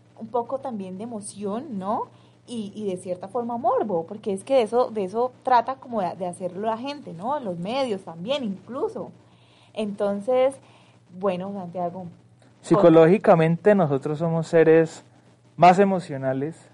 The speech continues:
Speaker 2: que racionales. Entonces, claro, si vemos una noticia que nos va a emocionar, pues va a ser mucho más bacano creerla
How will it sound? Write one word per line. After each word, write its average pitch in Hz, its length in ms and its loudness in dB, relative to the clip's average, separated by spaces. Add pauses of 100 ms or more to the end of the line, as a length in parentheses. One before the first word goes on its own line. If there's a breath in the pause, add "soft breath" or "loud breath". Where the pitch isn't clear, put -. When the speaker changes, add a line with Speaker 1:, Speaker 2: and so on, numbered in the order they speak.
(140)
Speaker 2:
que 135 100 -4
racionales. 120 640 -2 (120)
Entonces, 139 460 -6
claro, 165 260 4
si 131 60 -6
vemos 135 220 -6
una 190 120 0
noticia 170 300 -2
que 165 100 -8
nos 143 160 -6
va 127 40 -8
a 123 40 -8
emocionar, 139 540 -10 (540 soft breath)
pues 226 180 4
va 165 40 6
a - 20 6
ser - 160 2
mucho 185 260 -2
más 196 180 -4 (360)
bacano 180 400 2
creerla 185 480 4